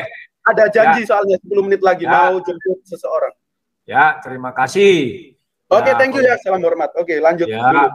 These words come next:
Speaker 2: kalau bisa di dalam berdiskusi ini terangkan aja apa isi Alkitab, apa isi Al-Quran.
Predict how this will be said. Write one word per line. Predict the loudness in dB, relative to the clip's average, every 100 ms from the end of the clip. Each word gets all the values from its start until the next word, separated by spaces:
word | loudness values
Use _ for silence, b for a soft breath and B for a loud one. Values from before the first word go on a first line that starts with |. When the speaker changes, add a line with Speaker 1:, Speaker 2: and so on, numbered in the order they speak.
| -8 -12
Speaker 2:
kalau | -8 -8
bisa | -10 -8 -6
di | -4
dalam | -2 -2 -2 -4
berdiskusi | -6 -8 -10 -12 -14 -10
ini | -10
terangkan | -6 -6 -6 -4 0 0
aja | 0
apa | -6 -8 -12
isi | -12 -10
Alkitab, | -10 -10 -6 -6
apa | -6 -8 -10
isi | -8
Al-Quran. | -10 -6 -6 -6 -8 -10